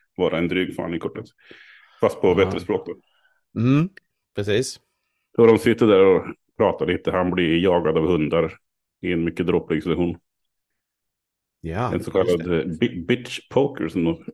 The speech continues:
Speaker 1: som de, som det står i texten. Jag fick slå upp det. Det var tydligen en slags hund bara. Det lät ju som
Speaker 2: Jaha. Ja, nej, det var nog sånt där ord jag bara reagerade på, men inte sen jag skakade av mig för att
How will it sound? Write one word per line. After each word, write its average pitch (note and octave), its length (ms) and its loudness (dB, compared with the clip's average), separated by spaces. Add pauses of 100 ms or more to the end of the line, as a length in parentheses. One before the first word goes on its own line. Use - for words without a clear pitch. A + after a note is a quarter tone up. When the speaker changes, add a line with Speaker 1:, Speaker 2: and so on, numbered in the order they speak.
Speaker 1:
som E2+ 220 -2
de, E2 260 -2
som G2 140 -2
det E2 80 -2
står F2 160 2
i D#2 40 -4
texten. D2 300 -4
Jag D#2+ 80 -4
fick E2 120 -4
slå F#2+ 120 0
upp - 120 -6
det. D#2+ 120 -4 (220)
Det F2 80 -2
var F2 100 2
tydligen E2 280 0
en E2 60 -4
slags - 220 -6
hund F#2+ 180 0
bara. F#2 180 -2 (760)
Det - 60 -12
lät - 180 -12
ju - 60 -12 (220)
som - 300 -4
Speaker 2:
Jaha. - 300 -2 (840)
Ja, E3 140 2
nej, F#3 120 4
det D3 80 2
var F3+ 100 2
nog G#3 120 4
sånt F3 100 -2
där E3+ 100 4
ord D3 180 4
jag D3 140 4
bara C#3+ 120 4
reagerade C3+ 340 2
på, B2 100 2
men A#2+ 160 2
inte G#2+ 480 2
sen G#2+ 400 -4
jag A2 160 -2
skakade A#2 360 0
av F2 180 0
mig D#2+ 140 -4
för G2 120 -6
att - 260 -10